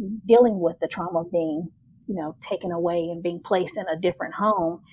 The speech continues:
And so when you say adoption, that's the first thing that they relate it to. And so, again, you educate and you, sh-, you show them what's different about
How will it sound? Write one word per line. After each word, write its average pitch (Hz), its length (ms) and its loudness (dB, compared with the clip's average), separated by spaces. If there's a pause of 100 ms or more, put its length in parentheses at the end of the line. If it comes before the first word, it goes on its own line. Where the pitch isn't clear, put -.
(200)
And 190 120 -4
so 190 100 6
when 180 160 0
you 247 100 6
say 196 240 4
adoption, 165 920 0
that's 190 180 0
the 185 80 -2
first 170 340 0
thing 170 460 -4 (420)
that 170 180 0
they 170 120 4
relate 165 400 2
it - 220 -4
to. - 280 -6 (360)
And 190 160 -8
so, 185 520 -4 (400)
again, 196 500 4 (100)
you 196 120 0
educate 226 580 2 (720)
and 190 140 0
you, 175 120 0
sh-, - 180 -6
you 208 100 0
show 226 300 8
them 196 200 4
what's - 200 -2
different 196 480 2 (220)
about 175 500 0